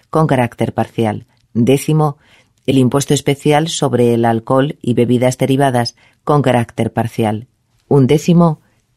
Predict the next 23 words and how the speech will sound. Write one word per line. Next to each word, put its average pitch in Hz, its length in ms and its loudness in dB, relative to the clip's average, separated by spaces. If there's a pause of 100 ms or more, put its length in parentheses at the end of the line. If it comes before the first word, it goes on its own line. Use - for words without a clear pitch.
(120)
el 135 100 2
impuesto 127 360 0
especial 147 640 0
sobre 117 380 0
hidrocarburos 131 800 0 (300)
con 139 160 2
carácter 170 460 -2
parcial. 117 560 -2 (840)
Décimo 131 440 0
segundo, 156 560 0 (560)
el 143 120 0
impuesto 143 360 0
especial 117 580 0
sobre 120 400 0
las 120 200 2
labores 127 400 2
del 156 160 -2
tabaco 127 520 -2
con 135 220 0
carácter 113 500 -2
parcial. 110 520 -4 (440)
Décimo 123 460 0
tercero, 110 540 -2